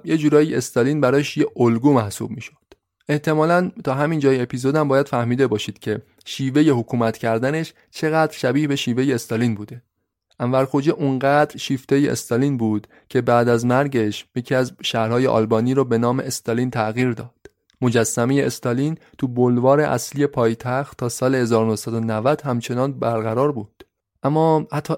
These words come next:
استالین هم که یکی از مستبدترین حاکمان جهان بود، در مقایسه با انور خوجه متعادل‌تر به نظر می‌رسید. استالین و انور خوجه مجموعاً پنج مرتبه با همدیگه دیدار کردن که مهمترینش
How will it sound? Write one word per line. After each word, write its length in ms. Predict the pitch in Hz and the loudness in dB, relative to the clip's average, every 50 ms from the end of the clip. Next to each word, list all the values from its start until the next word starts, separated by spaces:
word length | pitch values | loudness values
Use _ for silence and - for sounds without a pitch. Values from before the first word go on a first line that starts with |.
| - | -2
استالین 500 | - 123 117 - - 131 123 147 165 160 | -2 -2 -2 -2 -2 -2 0 0 0 0
هم 180 | 143 127 120 117 | -2 -2 -4 -6
که 140 | - - 120 | -6 -6 -4
یکی 340 | 123 143 147 143 - 147 | -2 -2 -2 -2 -2 0
از 160 | 135 135 117 120 | 0 0 0 -2
مستبدترین 920 | 117 113 110 - - - 117 110 113 113 110 _ - - 120 135 170 170 | -2 -2 -4 -4 -6 -6 -6 -4 -2 -4 -6 _ -10 -6 -2 -2 0 0
حاکمان 600 | 139 123 113 113 - - 123 123 131 135 135 127 | 0 0 0 -2 -2 -4 -2 -2 0 0 -2 -4
جهان 400 | 123 123 113 107 117 117 113 110 | -2 -2 -4 0 0 0 0 0
بود، 320 | 110 120 135 151 160 - - _ _ _ _ _ _ - | 0 0 0 -2 -2 -6 -14 _ _ _ _ _ _ -6
در 140 | 123 117 | -4 -2
مقایسه 500 | 117 120 117 113 113 113 117 113 - 160 | 0 2 2 4 4 2 2 0 0 0
با 140 | 147 143 139 | 0 0 0
انور 420 | - 113 113 113 113 113 110 110 110 | 0 -2 -4 -4 -2 -2 -2 -2 -2
خوجه 340 | - - 120 113 127 143 | -2 -4 -4 -2 0 0
متعادل‌تر 1000 | 160 160 135 120 113 113 - - - - 113 110 113 117 110 107 - 117 113 123 131 | 0 0 -2 -4 -4 -6 -6 -12 -6 -6 -6 -4 -4 -4 -4 -4 -6 -6 -6 -4 -4
به 100 | 131 131 | -4 -2
نظر 340 | 127 120 113 113 107 104 104 | -2 -2 -2 -2 -2 -2 -2
می‌رسید. 600 | 104 101 101 98 - - - - _ _ _ _ _ _ _ _ _ _ _ _ - | -6 -8 -10 -10 -12 -14 -18 -18 _ _ _ _ _ _ _ _ _ _ _ _ -6
استالین 440 | - 120 - - 127 139 156 156 147 | -6 -4 2 2 2 4 4 4 4
و 20 | |
انور 260 | 139 139 139 135 135 | 4 4 4 4 2
خوجه 300 | 135 - 143 135 147 156 | 2 2 0 0 0 0
مجموعاً 540 | 160 151 135 135 131 139 131 139 151 165 - - - | 2 2 0 0 0 0 0 2 0 0 -2 -8 -10
پنج 320 | - 135 131 147 147 139 | -6 -4 -2 -2 0 2
مرتبه 400 | 139 131 123 120 - 135 135 147 | 2 2 2 2 0 0 0 2
با 120 | 143 135 | 2 2
همدیگه 320 | 127 123 120 117 117 139 147 | 0 0 -2 -2 -2 -2 -2
دیدار 400 | 135 127 127 120 127 131 151 151 | 0 0 0 2 4 2 2 2
کردن 480 | - 151 143 139 139 143 135 135 139 139 _ _ _ _ _ | 0 -2 -2 -2 0 0 -2 -2 -4 -8 _ _ _ _ _
که 100 | - - | -4 -2
مهمترینش 760 | 143 139 131 131 127 123 127 123 143 165 165 160 160 151 - | 0 0 0 0 -2 -2 -2 -2 -2 -2 -2 -2 -2 -4 -6